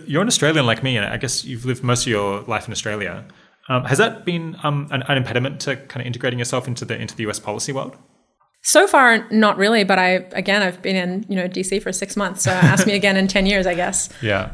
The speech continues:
Speaker 2: Certainly, uh, working in security, there is much more suspicion of foreign nationals. I'm very fortunate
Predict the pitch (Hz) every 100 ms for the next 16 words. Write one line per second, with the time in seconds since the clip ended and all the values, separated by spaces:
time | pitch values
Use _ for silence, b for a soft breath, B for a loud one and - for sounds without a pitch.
0 | - - 285 285 247 233 226 214 - -
1 | _ - 180 156 120 - 196 190 190 185
2 | 180 175 - - - - 226 220 226 196
3 | 190 185 180 170 B B - 185 180 180
4 | 185 190 185 180 180 185 247 226 190 185
5 | 180 185 240 233 220 202 202 - - b
6 | b - 190 185 185 190 185 180